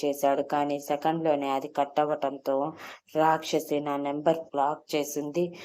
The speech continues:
ఇంత స్పీడ్గా ఉందేంటి ఇది?" అని, "అసలు నేను చెప్పేది వినిపించుకోదా?" అనుకుంటూ తల పట్టుకున్నాడు. నిషాన్ వెళ్ళిపోయాక మొహం చిన్నబుచ్చుకున్న సీతతో,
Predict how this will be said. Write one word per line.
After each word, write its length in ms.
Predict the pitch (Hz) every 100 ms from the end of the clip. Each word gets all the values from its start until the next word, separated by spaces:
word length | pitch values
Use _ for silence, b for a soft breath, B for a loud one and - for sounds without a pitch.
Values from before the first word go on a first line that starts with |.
| B B
ఇంత 280 | 175 185 185
స్పీడ్గా 640 | 185 - 170 165 165 151
ఉందేంటి 580 | 143 143 139 143 143 143
ఇది?" 500 | 139 147 160 196 180 B B B _ _ _ _ _ 170
అని, 220 | 180 156
"అసలు 320 | 143 147 156
నేను 300 | 156 151 147
చెప్పేది 560 | 147 156 - 170 165 147
వినిపించుకోదా?" 1120 | 147 151 175 165 165 147 139 135 143 170 190 B B _ 160
అనుకుంటూ 560 | 180 175 180 165 156
తల 280 | 143 156 151
పట్టుకున్నాడు. 840 | 156 165 165 143 143 143 160 180 202 - - _ -
నిషాన్ 480 | 180 180 180 156 143
వెళ్ళిపోయాక 760 | 147 151 156 156 143 139 135 143
మొహం 380 | 147 147 156
చిన్నబుచ్చుకున్న 880 | 151 156 151 151 151 - 143 143 143
సీతతో, 720 | 139 156 151 143 139 135 156